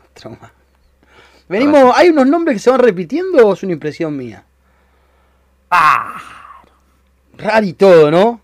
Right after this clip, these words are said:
Speaker 1: Rari todo, no vayan,
Speaker 2: Eh,
Speaker 1: ¿no será que
Speaker 2: alterna, ¿viste? Bueno, el, eh, vos fuiste
Speaker 1: Ahora
Speaker 2: suplente
Speaker 1: vos
Speaker 2: el otro
Speaker 1: andás al
Speaker 2: día, ahora
Speaker 1: cuarto
Speaker 2: Juan
Speaker 1: y
Speaker 2: Manuel, claro, el
Speaker 1: ¿Viste?
Speaker 2: próximo anda al bar,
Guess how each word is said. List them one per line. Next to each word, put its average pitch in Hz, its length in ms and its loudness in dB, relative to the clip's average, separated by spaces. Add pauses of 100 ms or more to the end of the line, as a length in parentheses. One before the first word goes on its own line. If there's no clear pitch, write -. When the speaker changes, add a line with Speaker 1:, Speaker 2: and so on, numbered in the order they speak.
(180)
Speaker 1:
Rari 190 260 0
todo, 170 140 -4
no 185 120 0
vayan, 170 260 -4
Speaker 2:
Eh, 151 340 -12
Speaker 1:
¿no 180 280 -10
será 190 320 -6
que 139 60 -2
Speaker 2:
alterna, 131 520 0
¿viste? 156 260 -2
Bueno, 143 200 0
el, 131 160 -6
eh, 139 260 -6
vos 156 180 -2
fuiste 170 280 -8
Speaker 1:
Ahora 226 380 2
Speaker 2:
suplente 233 100 6
Speaker 1:
vos 214 120 2
Speaker 2:
el - 20 4
otro 214 40 4
Speaker 1:
andás 208 200 4
al 202 40 6
Speaker 2:
día, 175 80 4
ahora 214 320 4
Speaker 1:
cuarto 208 80 2
Speaker 2:
Juan 185 260 4
Speaker 1:
y 160 220 2
Speaker 2:
Manuel, 117 420 -8 (320)
claro, 101 640 -10 (360)
el 117 80 -12
Speaker 1:
¿Viste? 127 180 -6
Speaker 2:
próximo 151 360 -8
anda 143 140 -8
al 139 80 -4
bar, 107 280 -4